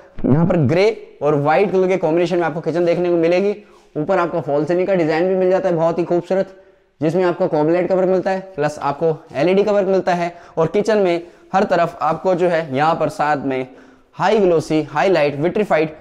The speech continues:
tile का वर्क दोस्तों आपको यहाँ पर देखने को मिलता है। अब बात करते हैं कि हमारा fridge कहाँ आएगा, क्योंकि kitchen के साथ फ्रिज रहना बहुत ज़रूरी है। तो इस portion में आप अपना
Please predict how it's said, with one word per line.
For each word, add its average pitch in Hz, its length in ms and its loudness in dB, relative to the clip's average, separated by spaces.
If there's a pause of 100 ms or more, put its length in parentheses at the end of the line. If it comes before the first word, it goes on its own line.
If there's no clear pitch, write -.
(260)
tile 180 240 2
का 202 100 2
वर्क 165 140 0
दोस्तों 156 280 0
आपको 156 160 -4
यहाँ 139 160 -2
पर 135 100 -2
देखने 127 280 -2
को 123 80 -4
मिलता 135 300 0
है। 107 200 -6 (220)
अब 131 80 -2
बात 170 260 0
करते 190 240 0
हैं 180 140 -2
कि 185 60 -2
हमारा 143 300 0
fridge 196 260 0
कहाँ 180 140 0
आएगा, 165 180 2
क्योंकि 165 240 0
kitchen 170 280 -2
के 180 60 2
साथ 160 120 -2
फ्रिज 202 360 0
रहना 180 300 0 (220)
बहुत 175 340 2
ज़रूरी 180 280 4
है। 190 80 2 (320)
तो 165 140 0
इस 208 180 2
portion 175 300 2
में 160 120 2
आप 147 160 0
अपना 143 240 0